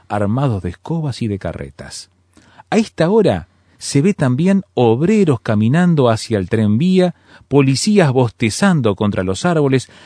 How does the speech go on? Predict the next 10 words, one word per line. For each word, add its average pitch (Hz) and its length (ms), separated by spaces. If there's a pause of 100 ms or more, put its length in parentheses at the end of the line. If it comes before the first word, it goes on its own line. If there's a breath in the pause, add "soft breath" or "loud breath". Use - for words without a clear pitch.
(140 loud breath)
canillitas 151 760
morados 123 460
de 95 120
frío, 160 460 (480 soft breath)
sirvientas 110 960
sacando 117 520
los 92 160
cubos 123 300
de 117 120
basura 110 500